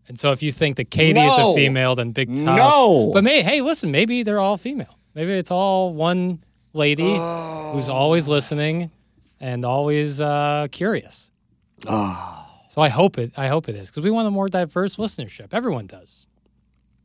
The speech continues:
Speaker 1: The more
Speaker 2: What
Speaker 1: people,
Speaker 2: I
Speaker 1: the
Speaker 2: wouldn't
Speaker 1: merrier.
Speaker 2: do for a female to send in a tripping story. For real.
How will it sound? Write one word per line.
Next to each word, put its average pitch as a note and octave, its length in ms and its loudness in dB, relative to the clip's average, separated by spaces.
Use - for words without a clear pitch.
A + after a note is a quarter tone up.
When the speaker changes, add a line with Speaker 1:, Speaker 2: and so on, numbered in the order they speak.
Speaker 1:
The C#3+ 60 -6
more E3+ 140 6
Speaker 2:
What G#3 120 6
Speaker 1:
people, - 80 6
Speaker 2:
I - 20 6
Speaker 1:
the C#3 60 6
Speaker 2:
wouldn't C3 160 6
Speaker 1:
merrier. A2 120 4
Speaker 2:
do G#2 320 4
for G#2 180 0
a F#2+ 60 2
female G2 380 2
to F2+ 60 0
send F2+ 220 -2
in E2+ 80 -4
a E2+ 60 -2
tripping E2 320 -4
story. D#2+ 400 -6
For A2 180 -2
real. F#2 320 0